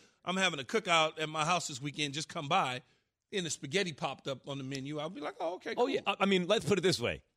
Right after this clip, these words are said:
Speaker 2: There's a difference between is it normal and if it's on your plate, are you happy?
Speaker 1: Because if you come over on the weekend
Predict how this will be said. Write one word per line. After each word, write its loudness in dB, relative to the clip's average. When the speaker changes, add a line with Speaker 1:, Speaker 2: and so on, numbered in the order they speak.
Speaker 2:
There's 2
a 2
difference 4
between 2
is 2
it 0
normal 6
and 4
if 2
it's 0
on 6
your 4
plate, 4
are 6
you 0
happy? 2
Speaker 1:
Because -4
if -6
you 0
come -2
over 2
on -2
the -4
weekend -4